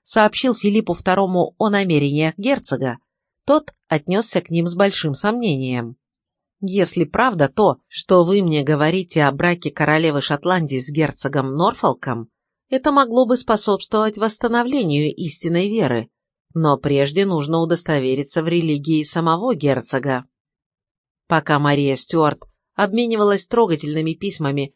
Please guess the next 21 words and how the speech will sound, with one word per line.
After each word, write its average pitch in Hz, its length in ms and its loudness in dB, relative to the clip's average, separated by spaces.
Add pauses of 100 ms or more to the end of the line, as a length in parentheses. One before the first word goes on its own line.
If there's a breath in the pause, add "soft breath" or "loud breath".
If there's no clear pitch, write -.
с - 120 -20
претендентом, 170 880 -2 (320)
называя 220 460 2
его 170 280 2
ласково 160 580 0 (260)
«мой 165 260 0
Норфолк», 156 680 -2 (420)
герцог 262 480 0
прислал 165 460 0
ей 185 220 -2
кольцо 160 460 0
с 170 60 -6
бриллиантом 151 760 0 (160)
в 170 100 -10
знак 156 340 0
помолвки. 175 720 -2 (540)
Он 277 180 0
не 277 120 -2
терял 185 360 4
времени 135 420 -2
зря 165 380 -2